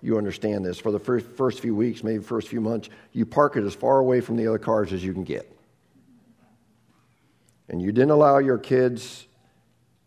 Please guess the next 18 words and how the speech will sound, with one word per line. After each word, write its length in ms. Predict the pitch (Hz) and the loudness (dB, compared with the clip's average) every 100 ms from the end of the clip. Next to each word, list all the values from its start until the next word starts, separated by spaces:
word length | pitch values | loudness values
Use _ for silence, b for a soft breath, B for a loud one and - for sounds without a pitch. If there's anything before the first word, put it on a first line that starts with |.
| _ _ | _ _
to 160 | - 104 | -10 -8
have 400 | 104 131 131 110 | -4 0 0 0
food 240 | - 147 120 | 0 2 2
within 480 | 113 - 117 104 - - | -2 0 0 -2 -6 -14
ten 320 | - 143 139 | -8 -4 -2
yards 380 | 131 104 87 78 | 0 0 0 -2
of 60 | 87 | -6
the 60 | |
car. 480 | 87 85 55 50 - _ _ _ _ _ _ _ _ _ _ _ - | -4 -2 -4 -6 -12 _ _ _ _ _ _ _ _ _ _ _ -4
Why? 260 | 135 117 90 | 2 2 2
Because 380 | 98 113 95 - | 0 0 0 0
that 300 | 107 101 - | -2 -2 -6
car 420 | - 110 110 120 | -2 0 2 0
cost 440 | - 78 76 - | -4 -6 -6 -4
a 40 | 101 | -4
lot 220 | 113 143 | -2 -2
of 60 | |
money. 320 | 143 262 196 | -4 -6 -8